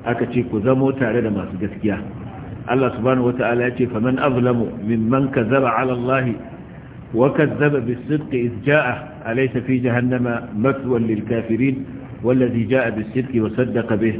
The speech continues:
ulaika humul muttaqun." Ubangiji ya ce, "Akwai wanda ya kai zalunci kamar wanda zai yi wa Allah ƙarya, ko kuma ya ƙaryata gaskiyar da ya zo da ita?" Allah ce, "Shin babu wajen zama ne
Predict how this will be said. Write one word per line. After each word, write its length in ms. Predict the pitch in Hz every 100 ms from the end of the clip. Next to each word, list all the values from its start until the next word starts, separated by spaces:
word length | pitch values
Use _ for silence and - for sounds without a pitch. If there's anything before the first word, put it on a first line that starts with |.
| -
ulaika 440 | 107 113 117 110 107
humul 200 | 110 101
muttaqun." 520 | 101 - 95 120 95 - - - - - -
Ubangiji 440 | 95 127 135 127
ya 60 | 127
ce, 80 | 127
"Akwai 280 | 107 110 139
wanda 260 | 143 147 131
ya 100 | 131
kai 240 | 131 143
zalunci 640 | 135 147 147 147 147 143 123
kamar 200 | 123 131
wanda 240 | 139 135 120
zai 140 | 123
yi 40 | 123
wa 160 | 123
Allah 240 | 120 120 113
ƙarya, 320 | 127 131 131 120 - - - - - -
ko 160 | 117
kuma 280 | 117 139 143
ya 80 | 131
ƙaryata 520 | 127 143 151 139 123 - - 107
gaskiyar 560 | 151 156 160 156 151 151
da 60 | 127
ya 120 | 131
zo 180 | 131 135
da 80 | 120
ita?" 300 | 123 151 151 104 - - - - -
Allah 240 | 131 127 123
ce, 100 | 123
"Shin 360 | 113 143 131 110
babu 340 | 131 139 127
wajen 320 | 127 127 131
zama 300 | 127 135 135 131
ne 220 | 113